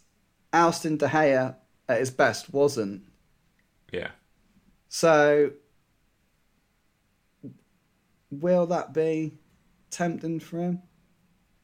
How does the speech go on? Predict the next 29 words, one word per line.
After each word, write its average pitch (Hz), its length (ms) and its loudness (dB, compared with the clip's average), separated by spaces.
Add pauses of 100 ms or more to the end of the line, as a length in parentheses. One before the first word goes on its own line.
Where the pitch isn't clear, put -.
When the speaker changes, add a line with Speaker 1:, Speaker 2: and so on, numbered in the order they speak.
(920)
Speaker 1:
A 185 40 -8
bit 226 140 6
of, 208 80 6
like, 190 180 4
sideline 156 520 6
information. 135 680 2
Dean 180 200 4
Henderson 156 340 0
was 135 100 2
obviously 135 280 0
in, 131 120 0
on 139 200 -4
loan 131 200 0
at 104 100 -6
Shrewsbury 120 640 -4
a - 320 -20
couple 143 220 -4
of - 80 2
Speaker 2:
Yeah. 127 60 0
Speaker 1:
years 117 180 -2
ago. 104 320 -6 (340)
Um, 123 720 -2 (1400)
I 139 40 -4
know 151 180 6
people 147 320 2
who 135 100 2
worked 135 360 2
with 123 140 -2
him, 117 420 0